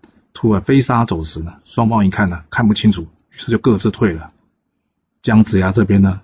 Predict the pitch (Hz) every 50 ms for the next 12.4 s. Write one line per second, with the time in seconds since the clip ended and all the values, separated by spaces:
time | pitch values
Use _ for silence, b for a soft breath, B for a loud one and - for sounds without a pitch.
0 | _ - - - 117 113 113 104 92 - - 104 92 82 78 78 - _ _ _
1 | _ _ _ _ _ _ 113 113 117 120 135 120 - - 120 113 135 113 92 90
2 | 90 92 - _ _ _ _ _ - 120 113 101 98 113 113 - - 101 82 85
3 | - 113 95 85 82 _ - 120 98 85 82 90 101 92 90 85 - 87 82 87
4 | - - 107 82 80 82 - - _ _ _ _ _ _ _ _ _ _ _ _
5 | _ _ _ _ - 110 101 120 107 98 - 113 98 92 90 95 - - 101 90
6 | 95 95 92 - - 98 85 - 98 90 85 - 104 95 87 80 - _ _ _
7 | _ - 113 104 98 95 - - _ _ _ _ - _ - 110 104 113 113 -
8 | - 104 85 82 - 120 101 90 95 104 95 85 - - 82 80 78 _ _ _
9 | _ _ _ _ _ _ _ _ _ - - - 202 92 87 87 87 95 - _
10 | _ _ - - 131 107 95 - - 98 98 98 - 113 113 104 87 87 85 82
11 | 82 - _ _ _ _ _ - - 104 95 92 107 127 107 95 - - 82 82
12 | 80 - 98 85 80 78 -